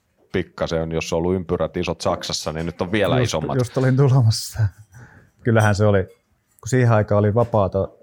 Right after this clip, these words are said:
Speaker 2: tai ajettiin kolme kertaa pätkät läpi ja ei ollut näitä ryhmiä, niin kuin nykyään on näitä Prio yksi, Prio kaksi, Prio kolme, vaan ajettiin siellä kaikkien seassa. Ja meilläkin oli siis Mitsubishi Evo kutonen, ajettiin muistaakseni tunturirallista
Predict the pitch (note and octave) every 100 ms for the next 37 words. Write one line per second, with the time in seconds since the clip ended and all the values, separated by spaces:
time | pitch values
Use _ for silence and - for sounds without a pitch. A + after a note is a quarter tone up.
0 | _ _ - - - - - A2 A2+ B2
1 | A#2+ C3 G#2+ F#2+ F#2 F#2 F#2 F#2 F2 F2
2 | F2+ - G#2 A#2 B2 A#2 G#2 G2+ G#2 B2+
3 | A#2 F#2 - A2 - _ - - _ _
4 | - F#2+ G#2 G2+ G2 F#2 F#2 F#2 - F#2+
5 | F#2 F2+ - F#2 F#2 F2+ - F2 F#2+ F#2
6 | D2+ G2 G2+ C3+ C#3 D3 C3+ C#3 B2 A2+
7 | G#2 G#2 - F#2+ A2 A#2+ C#3 C3 A2+ A2
8 | A2 A2 - G2+ G2+ F#2+ _ _ _ _
9 | _ _ - _ _ - - G#2+ G#2+ A2+
10 | G#2+ A2 G2+ G2+ - - A#2 A#2 A2+ -
11 | A#2 A#2 A#2 A2 - - D#3+ C3+ A2 A2
12 | A#2+ G#2+ -